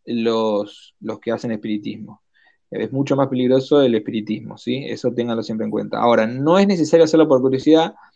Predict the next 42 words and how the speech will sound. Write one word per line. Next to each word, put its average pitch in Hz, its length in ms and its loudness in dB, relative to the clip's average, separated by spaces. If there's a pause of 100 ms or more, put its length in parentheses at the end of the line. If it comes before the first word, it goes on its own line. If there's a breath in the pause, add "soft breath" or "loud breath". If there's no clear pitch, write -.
(600 soft breath)
Parravicini 123 500 4
decía 147 200 2
que 143 120 0
le 113 100 2
molestaba 143 800 2
a 113 140 -8
los, 98 200 -10 (360)
esto - 180 -6
decía 117 180 -2
Parravicini 101 440 -6
que 107 100 -8
tuvo, 107 240 -6
que 117 100 -10
fue 120 120 -4
contactado, 110 500 -4
no 104 80 -8
lo 107 80 -4
digo 110 160 -2
yo. - 240 -10 (320 soft breath)
Y - 80 -2
esto - 140 4
lo 135 100 8
decía, 110 340 2
no 110 100 -4
es 107 80 -6
una 107 120 -2
psicografía, 101 480 -8
lo 101 80 -10
decía 131 320 2
él. 131 180 0 (400 soft breath)
Él 127 140 0
decía 143 220 2
que 135 160 0
les 117 100 -2
molestaba 113 460 2
a 147 40 6
los 131 160 2
extraterrestres 123 680 -2
decir - 200 -10
que 120 80 -6
son 123 180 -6
investigados. 127 840 2